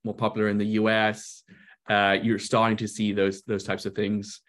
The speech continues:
creep in a bit more, and, you know, you, you, you, you see people be more, more interested in them.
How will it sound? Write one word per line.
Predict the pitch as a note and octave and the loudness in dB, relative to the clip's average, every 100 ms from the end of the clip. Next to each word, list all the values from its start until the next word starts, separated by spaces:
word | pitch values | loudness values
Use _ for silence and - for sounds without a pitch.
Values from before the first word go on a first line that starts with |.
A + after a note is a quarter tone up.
| - | -16
creep | - A2 G#2+ | -2 -2 0
in | G#2+ G2 A2+ A2+ - | 0 2 2 0 -6
a | G#2+ | -4
bit | G2+ - | -4 -2
more, | G2+ G2 G#2+ | -2 2 2
and, | G#2 G2+ | 2 0
you | - G#2 | -4 -6
know, | G2 | -6
you, | G2+ | -6
you, | G#2+ G#2+ - A2 - - _ | -6 -8 -6 -12 -14 -20 _
you, | A#2 G#2+ A2+ G#2+ | -10 -8 -6 -6
you | |
see | G#2 G#2+ | -4 -4
people | G#2+ G#2 | -4 -2
be | G#2 | -2
more, | G2 G#2 G2 | 0 0 0
more | G#2 G2+ | 0 0
interested | F#2+ G#2+ - G2+ | 0 -6 -4 -2
in | |
them. | G#2 A2 | 0 0